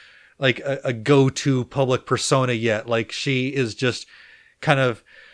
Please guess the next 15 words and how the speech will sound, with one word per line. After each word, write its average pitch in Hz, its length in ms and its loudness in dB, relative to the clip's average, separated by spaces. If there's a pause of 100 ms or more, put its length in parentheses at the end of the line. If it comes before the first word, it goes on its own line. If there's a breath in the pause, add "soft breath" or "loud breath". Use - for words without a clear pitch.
(500 soft breath)
awkward 135 520 2
and, 113 380 -6
and 123 200 -2
shy 147 320 4
and, 143 160 -2
like, 147 160 4
really 170 240 4
just 139 160 0
kind 156 180 2
of 135 60 2
a, 139 200 6
a 139 60 2
regular 135 580 2
ass 131 460 -4
teenager. 110 640 0